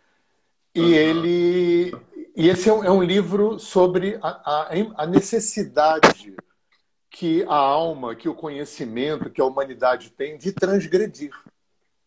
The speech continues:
Speaker 1: Porque ele, ele, ele entendeu essa linha de tensão, que, que se não houver a transgressão, só haverá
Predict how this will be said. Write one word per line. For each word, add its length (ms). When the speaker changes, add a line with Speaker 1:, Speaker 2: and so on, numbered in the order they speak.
Speaker 1:
Porque 240
ele, 140
ele, 320
ele 120
entendeu 680
essa 440
linha 340
de 120
tensão, 680
que, 220
que 440
se 180
não 180
houver 300
a 80
transgressão, 1000
só 280
haverá 420